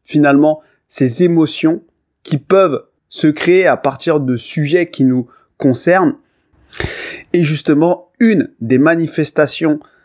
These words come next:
de cette incapacité à transmuter ces énergies bloquées, c'est notre système démocratique. Et ça, ça va être très difficile pour certains à, à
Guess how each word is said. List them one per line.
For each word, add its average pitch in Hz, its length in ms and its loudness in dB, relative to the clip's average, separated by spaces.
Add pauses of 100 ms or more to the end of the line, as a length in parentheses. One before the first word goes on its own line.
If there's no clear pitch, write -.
(440)
de 135 160 2
cette - 400 -2 (360)
incapacité 160 840 0
à 123 120 -4
transmuter 151 800 0 (320)
ces 131 300 2
énergies 135 320 2
bloquées, 131 320 2
c'est 185 280 0
notre 147 300 0
système 143 580 -2 (100)
démocratique. 131 800 -2 (340)
Et 131 60 2
ça, 220 120 2
ça 143 120 2
va 127 80 2
être 123 100 -2
très 175 140 0
difficile 165 400 -4
pour 147 140 -4
certains 147 420 -2
à, 107 440 0 (380)
à 117 240 -2